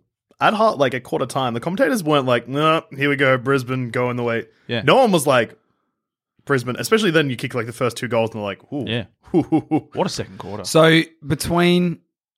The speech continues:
Speaker 1: Well, Tom and I
Speaker 3: West-
Speaker 1: s-, said
Speaker 3: Yeah.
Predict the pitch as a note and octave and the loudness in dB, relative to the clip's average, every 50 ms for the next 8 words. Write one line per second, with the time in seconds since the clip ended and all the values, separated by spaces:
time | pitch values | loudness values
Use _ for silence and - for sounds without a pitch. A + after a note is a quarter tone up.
0 | _ - B2 C3 B2+ - D#3+ E3 D#3 E3+ F3+ - - - - - - - - - | _ -4 -2 -2 0 0 2 4 4 4 4 2 -2 -6 -6 -12 -14 -16 -16 -16
1 | - - - - - - - - - - - - - - - - G#2 G2+ G2+ G2+ | -16 -14 -14 -14 -14 -14 -14 -14 -14 -14 -14 -14 -14 -10 -4 -2 0 0 0 0
2 | G2+ G2+ - - - _ _ - - _ _ _ _ _ _ - A#2 A#2 A2 G2+ | -2 -6 -14 -16 -18 _ _ -20 -20 _ _ _ _ _ _ -8 -2 -2 -2 -2
3 | F2 | -2